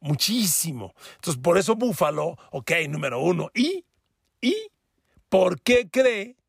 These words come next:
que Buffalo fue por Von Miller en la agencia libre? Y ahora sí, con Von Miller esperan, hay que ver, generar la captura grande en el juego grande.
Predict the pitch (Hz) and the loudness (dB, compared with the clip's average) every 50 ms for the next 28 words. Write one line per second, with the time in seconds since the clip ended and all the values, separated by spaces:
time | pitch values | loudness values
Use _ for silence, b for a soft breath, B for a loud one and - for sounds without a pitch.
0 | _ _ - 113 110 123 123 151 214 214 160 - 151 139 135 135 139 135 156 214 | _ _ -14 -12 -10 -4 0 4 4 4 4 4 2 2 2 2 2 0 0 -2
1 | - _ _ _ _ _ _ b b b - - - 190 - - - 143 131 131 | -8 _ _ _ _ _ _ b b b -6 0 2 2 2 2 0 -2 -4 -2
2 | 131 135 127 135 135 139 135 120 120 123 131 135 143 143 127 175 185 185 - 254 | -2 -2 -2 -2 -4 -4 -6 -6 -6 -8 -8 -8 -8 -6 -4 -2 -2 0 0 0
3 | - 466 427 349 - 104 - B B B B B B B B - 139 147 175 196 | 2 2 2 2 0 -6 -16 B B B B B B B B -2 2 2 4 4
4 | 190 190 160 - 202 190 143 175 147 151 143 175 185 185 190 208 220 208 190 190 | 2 2 0 -2 -6 -6 -4 -4 -4 -2 0 0 0 0 0 0 0 0 0 0
5 | 180 190 - - _ - - - - - - 190 220 240 196 160 151 147 151 247 | 0 0 -2 -4 _ -8 -6 -6 -6 -4 -2 -2 0 2 2 2 0 -2 -4 -8
6 | 269 - _ _ _ - 151 87 - - 147 160 143 107 110 - _ b b b | -14 -18 _ _ _ -18 -18 -16 -10 -6 -4 -2 -2 -4 -4 -8 _ b b b
7 | b b b - - - 170 160 143 135 135 143 147 151 147 147 143 127 - 117 | b b b -10 -8 -6 -6 -6 -4 -2 -2 0 0 0 0 -2 -4 -2 -2 -4
8 | 113 - - 151 147 135 135 131 139 131 135 135 135 127 117 117 113 113 123 160 | -4 -4 -6 -6 -2 -2 -2 -2 -2 0 -2 -2 -2 -2 -6 -8 -8 -8 -8 -8
9 | - - - 120 120 113 107 - - 107 98 95 110 117 113 131 147 175 180 156 | -10 -12 -12 -12 -10 -12 -12 -12 -10 -10 -10 -8 -10 -8 -6 -4 -4 -4 -4 -6
10 | 120 92 | -8 -12